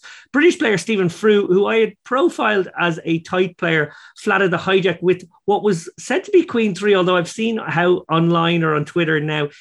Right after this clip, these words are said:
he's claiming he had king queen, so maybe there was a, uh, a dodgy R F I card,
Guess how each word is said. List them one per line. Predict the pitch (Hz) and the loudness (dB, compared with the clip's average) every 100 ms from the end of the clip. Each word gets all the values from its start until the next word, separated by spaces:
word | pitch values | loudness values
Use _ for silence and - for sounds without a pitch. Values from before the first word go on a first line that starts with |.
| - | -4
he's | 196 170 | -2 -2
claiming | 208 214 214 185 | 0 2 4 4
he | 185 | 2
had | 160 | 2
king | 185 190 180 | 0 2 0
queen, | 175 165 151 139 | 0 0 0 -2
so | 151 | -4
maybe | 151 165 180 | 0 0 0
there | 170 | -2
was | 160 147 | -2 -2
a, | 147 143 | -2 -2
uh, | 139 131 | -4 -4
a | 135 | -4
dodgy | 151 139 147 | -4 -4 -2
R | 143 | -2
F | 143 | -2
I | 147 143 | -2 -4
card, | - 143 143 | -2 -2 -2